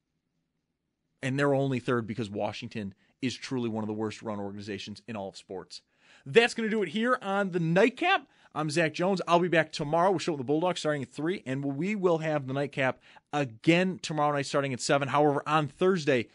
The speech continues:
no Nightcap because the Sabres will be starting their prospects tournament. They'll be taking on the Montreal Canadiens, so that will be there instead of the Nightcap. But that'll do it here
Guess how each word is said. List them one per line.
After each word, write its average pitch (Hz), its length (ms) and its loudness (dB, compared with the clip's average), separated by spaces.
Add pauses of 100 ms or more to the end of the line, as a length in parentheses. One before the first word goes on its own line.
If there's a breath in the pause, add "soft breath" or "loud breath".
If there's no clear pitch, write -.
(160 soft breath)
no 151 240 4
Nightcap 151 500 2 (120)
because 127 280 -2
the 120 60 -6
Sabres 147 420 0
will 139 100 -4
be 123 80 -6
starting 139 420 0
their 127 480 2 (260 soft breath)
prospects 147 540 2
tournament. 143 320 -4
They'll 131 120 4
be 127 80 0
taking 135 360 -2
on 120 320 -2 (340 soft breath)
the 120 400 -4 (100)
Montreal 123 520 2
Canadiens, 120 920 -2 (240 soft breath)
so 113 380 -2
that 123 380 2
will 123 100 -6
be 110 380 -6 (180)
there 113 280 0
instead 110 600 -2
of 104 300 -4
the 107 80 -4
Nightcap. 113 360 -2 (200 soft breath)
But 123 80 -4
that'll 147 180 6
do 139 160 4
it 120 80 0
here 160 320 2